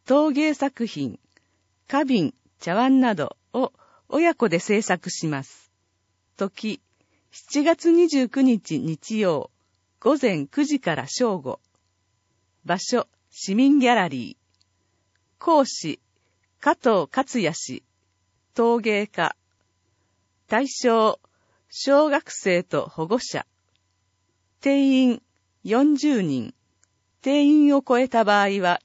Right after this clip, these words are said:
抽選。費用、一人千三百円。材料費含む。持ち物、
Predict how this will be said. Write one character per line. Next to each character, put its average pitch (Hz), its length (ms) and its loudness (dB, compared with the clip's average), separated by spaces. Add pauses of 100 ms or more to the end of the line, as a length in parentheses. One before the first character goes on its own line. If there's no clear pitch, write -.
抽 214 240 -4
選。 170 440 -6 (1040)
費 302 220 0
用、 175 300 0 (560)
一 - 320 -2
人 208 180 -4
千 269 300 0
三 247 320 2
百 214 280 -4
円。 139 260 -6 (720)
材 277 340 0
料 302 200 2
費 156 200 -8
含 160 340 -6
む。 135 140 -6 (1500)
持 190 140 -4
ち 285 220 -2
物、 170 340 0